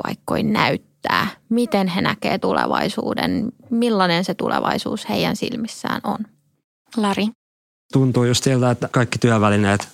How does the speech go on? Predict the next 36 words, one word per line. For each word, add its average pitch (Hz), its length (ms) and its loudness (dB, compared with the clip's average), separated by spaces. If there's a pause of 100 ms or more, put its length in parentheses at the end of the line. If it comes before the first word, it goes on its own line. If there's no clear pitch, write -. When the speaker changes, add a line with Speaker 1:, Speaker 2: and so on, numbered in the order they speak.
(100)
Speaker 3:
kaikki 110 440 2 (240)
ideat 101 320 2
on 107 140 4
tässä 101 320 2 (480)
aika 101 240 2
lähellä 101 480 4
ja 104 80 0
nyt 104 200 -2
vaan 98 120 0
tarvitsisi 98 280 2
semmoisen 98 280 -2
pienen 104 280 2
niinku, 98 260 -4 (560)
niinku 98 260 0
tota, 104 360 0 (580)
kynnyksen 110 420 2
ylimenemisen 104 760 2
meidän 107 240 2
kaikkien 110 400 2
osalta, 98 260 0
ei 110 60 4
nuorten 104 340 2
osalta, 101 280 0
vaan 101 200 2 (240)
myös 120 160 0
meidän, 101 300 2 (440)
meidän 107 120 2
muiden 107 360 2
osalta 95 440 2 (340)
sen 104 240 0
eteen, 104 280 2
että 104 200 -2
nuorten 104 380 0
osallisuus 107 560 0
kasvaisi. - 520 0
Eli 101 140 2